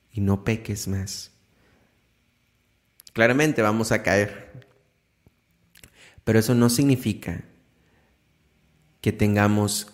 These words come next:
que hundirnos de nuevo hasta el pozo, hermanos, revolcarnos de nuevo en nuestro pecado, no.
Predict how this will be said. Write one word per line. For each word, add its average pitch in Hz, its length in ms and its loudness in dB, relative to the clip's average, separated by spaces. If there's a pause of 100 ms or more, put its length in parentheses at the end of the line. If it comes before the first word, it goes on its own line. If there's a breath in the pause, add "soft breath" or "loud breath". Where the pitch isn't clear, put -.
(140)
que - 80 -4
hundirnos 113 500 0
de 110 80 0
nuevo 104 260 0
hasta 104 220 -4
el 98 80 -4
pozo, 95 300 -4
hermanos, 92 580 -4 (1300)
revolcarnos 107 720 0
de 107 80 2
nuevo 104 260 2
en 101 80 0
nuestro 101 320 -6
pecado, 101 400 -4
no. 104 380 -6